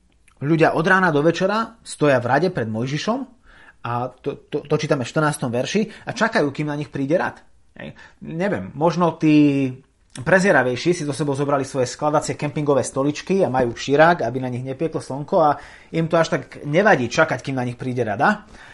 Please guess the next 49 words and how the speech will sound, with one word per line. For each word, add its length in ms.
A, 120
ale 520
proste 280
väčšinu 440
ľudí 280
asi, 240
asi 240
už 160
boli, 320
boli 320
chrbát, 480
už 240
tam 160
stoja 400
od 80
rána 240
do, 480
od 160
rána 240
do 160
večera. 480
Niektorí 320
tam 160
možno 160
stoja 160
už 80
niekoľko 400
dní, 160
kým 160
na 80
nich 160
príde 240
rad. 320
Hej, 160
človek 160
sa 160
odíde 160
možno 400
vyčúrať 560
a 80
niekto 240
iný 240
ich 0
predbehne 480
a 160
zase 320
idú 80
na 160
koniec 240